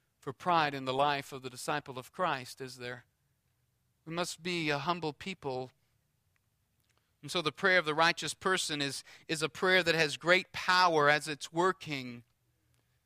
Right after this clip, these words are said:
When we pray in righteousness before God, we're praying in the center of His good and acceptable and perfect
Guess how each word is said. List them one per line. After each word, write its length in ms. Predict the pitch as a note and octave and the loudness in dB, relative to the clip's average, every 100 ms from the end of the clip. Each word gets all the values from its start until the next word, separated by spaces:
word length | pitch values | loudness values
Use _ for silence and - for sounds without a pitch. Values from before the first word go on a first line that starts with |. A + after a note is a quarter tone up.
| _ _ _ _ _ _ _ | _ _ _ _ _ _ _
When 160 | D3+ E3+ | -4 0
we 140 | E3+ | 0
pray 480 | D#3 - G#3 G3 F3 | 0 2 8 8 8
in 140 | D#3+ D#3 | 4 6
righteousness 760 | E3 G3+ - F3 - F3 - | 6 6 2 -4 -4 -4 -2
before 400 | - E3+ G3 F#3+ | -2 -2 2 2
God, 380 | D#3+ F3+ F3+ D#3 | 6 8 8 6
we're 180 | D#3+ C#3 - - | 2 0 -4 -8
praying 480 | - G#3 G3+ F#3 F3 | 6 8 10 8 2
in 100 | E3+ | -2
the 100 | D#3 | -2
center 500 | - - A3 - F3+ | 0 0 0 2 2
of 120 | D#3+ | 2
His 200 | E3+ D3 | 0 -2
good 360 | C3+ G3+ G3 E3 | 4 6 8 6
and 120 | D3+ | 2
acceptable 800 | D3 - A3+ G#3+ - E3+ D#3 D3 - - | -2 4 6 6 4 2 2 2 -4 -2
and 240 | F#3+ F3+ D#3+ | 2 2 2
perfect 600 | - G#3+ - F#3 E3+ | 4 4 4 0 0